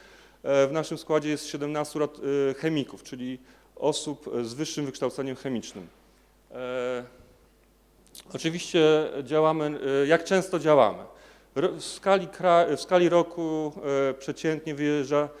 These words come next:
wyjeżdżamy jako grupa chemiczna ponad dwieście razy. Ponad dwieście zdarzeń na terenie Warszawy czy też, e, okolic Warszawy, e, podejmujemy interwencje. Jak te interwencje w sk-, e,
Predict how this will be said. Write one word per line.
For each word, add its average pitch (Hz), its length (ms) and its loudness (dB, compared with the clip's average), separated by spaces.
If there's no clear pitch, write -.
wyjeżdżamy 147 440 2
jako 151 140 -2
grupa 160 260 0
chemiczna 147 760 -4
ponad 156 240 2
dwieście 139 440 -4
razy. 107 340 2
Ponad 135 180 -4
dwieście 143 400 -6
zdarzeń 131 480 0
na 135 80 -4
terenie 156 360 -2
Warszawy 151 680 0
czy - 200 -12
też, - 440 -4
e, - 20 -4
okolic 143 420 0
Warszawy, 151 640 -2
e, 127 720 0
podejmujemy 147 400 2
interwencje. 120 720 -6
Jak 160 180 2
te 180 100 -2
interwencje 160 480 -6
w - 40 -16
sk-, - 120 -18
e, 156 40 -12